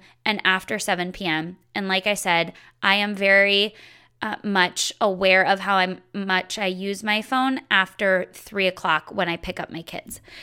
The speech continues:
Step four, move your creation outside of social media.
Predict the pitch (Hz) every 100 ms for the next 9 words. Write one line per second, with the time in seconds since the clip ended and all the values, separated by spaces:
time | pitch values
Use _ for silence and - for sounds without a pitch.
0 | - - - 349 370 370 - 320 247 170
1 | 220 240 302 370 381 339 339 330 - 294
2 | 302 311 269 240 - 247 254 - 277 269
3 | 247 269 269 269 254 320 233